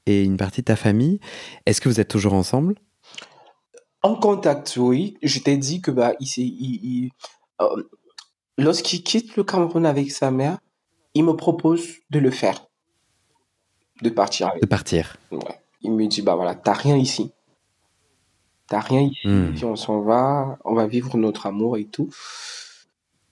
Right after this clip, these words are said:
Speaker 2: Et j'ai, aujourd'hui, avec du recul, je me dis, « J'ai été con, putain. » <laughs>
Speaker 1: T'as décidé de pas aller avec lui, c'est ça ?
Speaker 2: Ouais,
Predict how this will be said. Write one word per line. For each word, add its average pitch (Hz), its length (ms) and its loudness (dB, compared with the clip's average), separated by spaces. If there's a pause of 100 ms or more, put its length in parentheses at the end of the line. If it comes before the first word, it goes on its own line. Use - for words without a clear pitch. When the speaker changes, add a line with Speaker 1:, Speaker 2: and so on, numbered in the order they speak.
(200)
Speaker 2:
Et 151 380 6
j'ai, 147 480 2
aujourd'hui, 170 540 2
avec 233 240 0
du 190 140 -6
recul, 202 300 -2
je 185 100 -2
me 185 120 2
dis, « 175 160 -2
J'ai 180 120 2
été 175 240 -4
con, 220 360 2
putain. » 226 500 -2 (460)
<laughs> - 1600 -6
Speaker 1:
T'as 123 100 6
décidé 113 400 2
de 110 120 4
pas 101 640 0
aller 98 160 2
avec 90 260 0
lui, 92 100 2
c'est - 120 -8
ça ? 98 180 -2 (260)
Speaker 2:
Ouais, 139 320 4